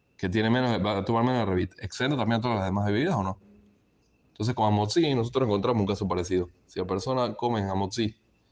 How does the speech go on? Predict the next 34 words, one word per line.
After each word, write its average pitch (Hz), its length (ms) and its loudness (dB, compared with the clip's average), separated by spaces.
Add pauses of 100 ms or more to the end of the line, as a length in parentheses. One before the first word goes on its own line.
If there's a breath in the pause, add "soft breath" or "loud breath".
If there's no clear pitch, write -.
(260)
y 110 120 -6
come 110 260 0
menos 120 640 0
de 98 180 -2
Kazait, 98 480 -2 (840)
ese 123 280 -2
menos 139 200 2
de 131 80 -2
Kazait 156 500 -2
no 127 180 2
exenta 110 540 -2 (400)
a 104 160 -6
todo 110 140 0
el 107 60 0
resto 110 220 -2
de 90 40 -2
las 85 100 -6
comidas. 90 400 -6 (640)
Hay 101 120 -4
que 107 80 0
decir 107 120 0
verajá 107 220 0
por 120 120 0
cada 131 140 0
comida 113 180 0
y - 40 -4
comida. 190 380 -2
¿Por 95 120 -4
qué? 151 160 -2
Porque 117 160 0
comió 117 220 2
menos 120 160 0
de 95 60 -2
Kazait. 90 300 -4